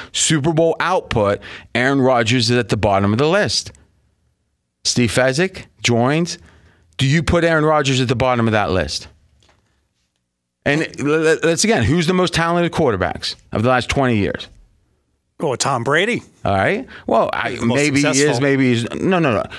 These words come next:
Speaker 1: Try to listen to the question. Who's the most talented quarterbacks of the last twenty years?
Speaker 2: Aaron Rodgers.
Speaker 1: All right. Who else?
Speaker 2: Wow. I'm trying to think about who I would come up with.
Speaker 1: Is that what you're doing?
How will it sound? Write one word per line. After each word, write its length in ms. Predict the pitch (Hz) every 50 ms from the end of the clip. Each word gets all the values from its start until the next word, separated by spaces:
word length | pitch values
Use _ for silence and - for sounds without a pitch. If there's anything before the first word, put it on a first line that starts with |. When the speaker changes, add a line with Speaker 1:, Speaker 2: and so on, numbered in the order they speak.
| - - _ -
Speaker 1:
Try 180 | - 165 160
to 80 | 175 175
listen 280 | 170 165 - - 160
to 100 | 147 135
the 60 | 127 110
question. 340 | 135 123 110 98 - - - - - -
Who's 360 | - - 147 190 214 214 185 151
the 100 | 170 165
most 320 | 165 156 156 143 139 -
talented 600 | - - 160 180 185 196 196 190 - 190 185 143
quarterbacks 800 | 190 - 185 190 190 175 160 131 104 127 113 110 107 131 - -
of 160 | 113 135 127 113
the 100 | 143 143
last 460 | 143 131 110 113 123 127 127 - -
twenty 360 | - - 120 120 127 127 135
years? 800 | 151 175 196 233 247 233 208 147 120 98 78 58 - - - - - _ -
Speaker 2:
Aaron 240 | 123 120 123 117 117
Rodgers. 520 | 110 98 95 95 - - 123 - - - - -
Speaker 1:
All 60 | 85
right. 180 | 98 127 - -
Who 220 | 123 143 160 160
else? 320 | 123 85 73 - - - - - - _ _ _ _ _ _ _ _ _ _ _ _ _ _ _ _ _ _ _ _ _ _ _ _ _ _ _ _ _ -
Speaker 2:
Wow. 480 | 123 127 131 139 156 160 107 95 90 - - - - _ _ _ _ _ _ _ _ _ _ _ _ _ _ _ _ _ _ _ _ _ _ _ _ _ _ _ _ _ _ -
I'm 40 | -
trying 220 | - - 147 120 113
to 60 | 107
think 280 | - - - 185 170
about 300 | 226 - 120 110 107 117
who 160 | 120 135 135 123
I 80 | 120
would 180 | 120 117 120 -
come 200 | - 135 113 131
up 160 | 170 202 -
with. 200 | 233 135 95 107
Speaker 1:
Is 120 | 143 127
that 160 | - 170 135 123
what 160 | 139 127 -
you're 80 | 131
doing? 480 | 117 131 135 135 147 156 170 180 -